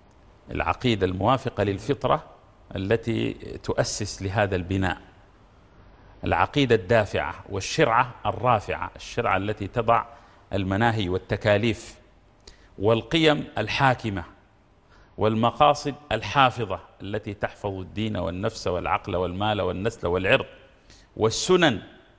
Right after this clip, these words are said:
الفاعلة، السنن الحضارية الفاعلة عبر الأمة الجامعة، أمة العقيدة، أمة الشريعة، أمة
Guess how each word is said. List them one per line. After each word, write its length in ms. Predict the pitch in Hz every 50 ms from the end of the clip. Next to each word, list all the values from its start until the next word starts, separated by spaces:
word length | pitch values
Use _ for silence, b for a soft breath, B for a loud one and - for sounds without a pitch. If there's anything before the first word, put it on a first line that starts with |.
| _ _ _ _ _ _ _ _ _ _ _ _ _ _ _ _ _ _ _ -
الفاعلة، 680 | 113 120 107 - - 151 143 127 104 98 104 92 82 85 - -
السنن 420 | - - - - 123 113 104 95
الحضارية 600 | 90 - - - 95 92 92 95 95 104 104 98
الفاعلة 540 | 92 85 - - 107 98 82 80 82 76 76 - - - _ _ _ _ b b b b b b - -
عبر 360 | 98 135 147 135 139 139 131
الأمة 460 | 123 127 - 147 160 147 143 139 131
الجامعة، 640 | 123 120 101 117 139 135 123 117 110 104 90 85 85 - - - _ _ _ _ _ _ _ _ _ _ _ _ _ _ _ -
أمة 220 | 113 113 104 104 - - - -
العقيدة، 680 | 98 82 73 87 - - 131 127 123 117 113 120 117 110 - - -
أمة 260 | 101 95 92 95 92 - - - _ -
الشريعة، 720 | - - - - - 95 101 123 117 104 104 107 - - - - -
أمة 240 | 107 110 101 95 92